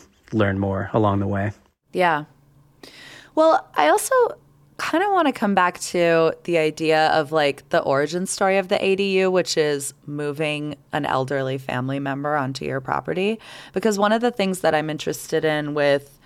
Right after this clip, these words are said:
Speaker 2: this idea of this kind of density is community care.
Speaker 1: Mm-hmm.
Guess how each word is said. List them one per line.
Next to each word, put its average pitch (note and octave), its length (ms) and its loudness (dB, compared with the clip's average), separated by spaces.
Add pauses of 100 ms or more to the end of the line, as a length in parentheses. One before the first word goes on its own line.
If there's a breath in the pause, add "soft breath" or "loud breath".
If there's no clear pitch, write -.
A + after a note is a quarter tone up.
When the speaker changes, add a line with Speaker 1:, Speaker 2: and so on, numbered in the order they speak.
(360 loud breath)
Speaker 2:
this F3 200 0
idea E3 580 4
of C3+ 520 0
this D3+ 180 -2
kind D3+ 280 -4
of C#3 120 -2
density C#3+ 480 -2
is C#3 140 -2
community C#3+ 540 -6
care. C3 400 0
Speaker 1:
Mm-hmm. A2+ 300 2